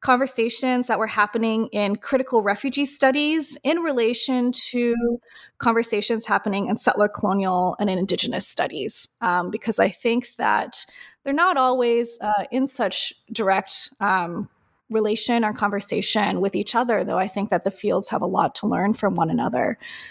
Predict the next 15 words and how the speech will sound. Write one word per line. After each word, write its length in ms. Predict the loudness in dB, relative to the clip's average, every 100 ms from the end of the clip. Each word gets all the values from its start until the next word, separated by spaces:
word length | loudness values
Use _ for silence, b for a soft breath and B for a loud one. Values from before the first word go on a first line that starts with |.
| B -10
So 340 | -2 0 0
critical 460 | -2 -4 -2 0 2
refugee 520 | 2 0 -4 0 0
studies, 560 | 0 0 0 0 -2
which 200 | -4 -4
really 260 | 0 0 0
looks 480 | 0 0 0 -4 0
at 200 | 0 0
the 80 | 0
refugee 460 | 0 2 0 0 0
figure 680 | -2 0 0 0 0 0 0
as 420 | 0 0 -2 -2 2
a 180 | 2
form 560 | 2 -6 0 2 0 0
of 360 | 0 2 0